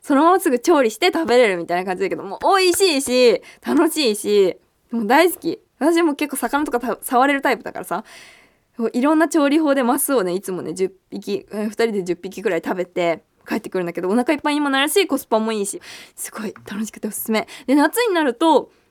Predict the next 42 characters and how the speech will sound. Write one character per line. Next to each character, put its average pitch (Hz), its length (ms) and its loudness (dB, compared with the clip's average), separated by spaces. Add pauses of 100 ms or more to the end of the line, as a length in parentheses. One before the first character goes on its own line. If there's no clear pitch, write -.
(280)
結 370 140 2
構 208 220 0 (260)
イ 277 100 2
ン 311 80 2
ス 311 60 -6
タ 311 120 0
の 277 120 -2
ね、 277 140 -2
リ 254 100 0
ー 254 40 -2
ル 262 60 -4
と 262 80 -8
か 208 80 -4
で 190 60 -2
も 175 120 -6
流 214 200 -4
れ 311 80 2
て 226 80 -6
く 190 100 -8
る 175 60 -6
ん 170 60 -8
や 175 40 -10
け 180 100 -10
ど、 190 280 0 (460)
流 214 80 -2 (260)
し 370 140 -2
そ 415 200 4
う 262 40 2
め 196 120 0
ん 175 60 -6
と - 80 -12
か - 60 -8
や 170 80 -6
っ - 20 -14
て - 80 -20
た 170 80 -2
り 165 80 0
し - 80 -12
て 180 100 -4
る、 170 140 -6
す - 200 -8
る 185 220 0